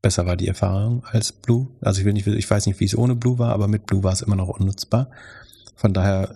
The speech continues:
ähm, dein Produkt so schlecht zu machen und dann in der Hoffnung, dass Leute dafür mehr Geld ausgeben, ist, scheint mir keine gute Strategie. Das heißt, ich glaub nicht, dass das der Grund war. Man, man hat auch sicherlich gehört, dass, ähm, sozusagen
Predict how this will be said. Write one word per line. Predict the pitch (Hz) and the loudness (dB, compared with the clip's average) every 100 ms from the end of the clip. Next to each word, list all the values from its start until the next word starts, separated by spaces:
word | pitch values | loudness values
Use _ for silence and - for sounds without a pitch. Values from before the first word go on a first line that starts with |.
| - | -4
ähm, | 110 98 95 98 95 | 0 2 2 -2 2
dein | 95 95 | 2 2
Produkt | 101 101 | 0 0
so | - 104 | 0 0
schlecht | - 107 - | 2 0 0
zu | 95 | 0
machen | 98 104 110 | 0 0 0
und | 104 98 | 0 0
dann | 98 98 98 - - | 0 0 -2 -4 0
in | 107 | 2
der | 95 | 2
Hoffnung, | 104 101 | 0 0
dass | 95 | 0
Leute | 95 98 95 | 2 0 0
dafür | 92 95 | 0 0
mehr | 90 | 0
Geld | 92 98 110 | 0 0 0
ausgeben, | - 104 98 | 0 0 0
ist, | 95 - - | -4 -6 -6
scheint | - 98 | 0 2
mir | 92 | 2
keine | 90 92 90 | 0 0 0
gute | 90 - | -4 -6
Strategie. | - 90 95 98 101 | -6 -2 0 0 0
Das | 95 | 0
heißt, | 95 98 - - - - | 0 -2 -6 -20 -20 -12
ich | - | 0
glaub | 92 107 | 0 2
nicht, | 107 | 0
dass | 101 | 0
das | - 95 - - | 0 -2 -4 -2
der | 101 | 0
Grund | 110 127 131 | 0 0 2
war. | 123 - - - - _ | 0 -2 -16 -20 -20 _
Man, | 127 113 98 | 2 2 2
man | 107 98 | 2 2
hat | 117 | 0
auch | 120 - | 0 -2
sicherlich | 123 113 110 113 - | -2 -2 0 0 2
gehört, | 104 107 107 117 | 2 2 0 -2
dass, | 107 104 104 - 107 | 0 0 0 -4 -2
ähm, | 104 101 101 98 101 101 - - _ - | 0 0 0 0 -2 -6 -14 -20 _ -8
sozusagen | 113 107 104 98 95 | -4 -2 0 0 -2